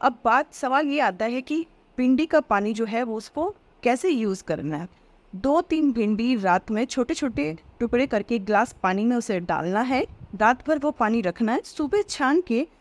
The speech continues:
खाली पेट इस पानी को पीना है। रेगुलर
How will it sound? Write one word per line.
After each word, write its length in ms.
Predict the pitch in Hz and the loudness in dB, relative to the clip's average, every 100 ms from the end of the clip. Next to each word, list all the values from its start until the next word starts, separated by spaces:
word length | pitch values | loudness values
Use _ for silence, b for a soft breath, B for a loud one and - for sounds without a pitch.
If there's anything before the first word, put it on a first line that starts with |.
| b _ | b _
खाली 280 | - 262 330 508 | -2 0 0 0
पेट 200 | 294 - - | -2 -2 -6
इस 140 | 254 | -4
पानी 260 | - 180 185 | -2 -2 -2
को 140 | - | -6
पीना 360 | 175 190 190 190 | -4 -2 -2 -2
है। 280 | 185 165 170 b b b b _ _ - | -4 -8 -10 b b b b _ _ -4
रेगुलर 640 | 202 240 247 302 220 240 | 2 2 2 2 2 2